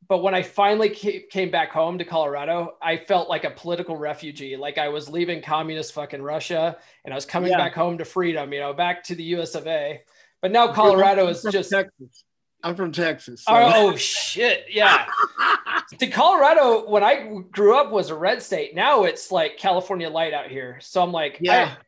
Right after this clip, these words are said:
Speaker 1: I, where am I
Speaker 2: no.
Speaker 1: gonna move to? Fucking Montana? I don't know.
Speaker 2: I've been looking at Florida, man. I told you that. I'm like,
Speaker 1: Yeah.
Speaker 2: there's a lot of freedom in Florida. I love Texas still. If I move back to Texas, I'll probably go to Austin. Uh, but, you know.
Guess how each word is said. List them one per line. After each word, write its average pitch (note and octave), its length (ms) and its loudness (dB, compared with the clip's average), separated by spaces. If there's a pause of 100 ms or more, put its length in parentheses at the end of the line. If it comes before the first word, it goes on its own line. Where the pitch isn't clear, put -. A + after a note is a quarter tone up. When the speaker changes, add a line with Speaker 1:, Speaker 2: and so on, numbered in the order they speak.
(140)
Speaker 1:
I, D3 40 -12
where C4 180 2
am - 80 2
I C4 60 4
Speaker 2:
no. B3+ 40 0
Speaker 1:
gonna A#3 160 0
move A#3+ 240 -2
to? D3+ 140 -10
Fucking E3+ 340 -6
Montana? F3+ 720 -10
I F3 80 -8
don't D#3 160 -10
know. A#2 240 -16 (500)
Speaker 2:
I've D3 120 -6
been F#3+ 120 0
looking G3+ 220 0
at F#3+ 160 0
Florida, G3+ 320 2
man. F3 220 0
I E3 100 0
told G3 280 0
you F3 80 0
that. D#3+ 180 0
I'm D#3 180 -4
like, D3 400 -4 (220)
Speaker 1:
Yeah. D#3+ 180 0
Speaker 2:
there's E3+ 140 0
a - 20 0
lot F3+ 220 0
of F#3 120 -12
freedom A3 300 -2
in G3+ 80 -4
Florida. G3 340 -2
I E3+ 80 0
love G3 260 -2
Texas G3 420 -4
still. D#3+ 420 -4 (180)
If D#3+ 180 -6
I F3+ 60 0
move G3 260 -4
back F3 260 -2
to D#3 60 -20
Texas, E3+ 360 -8
I'll D#3 80 -8
probably D#3+ 300 -4
go D#3 100 -4
to D3 80 -6
Austin. C3+ 600 -12 (420)
Uh, C#3+ 260 -2
but, C3+ 220 -4 (100)
you D3+ 80 -6
know. C3 320 -6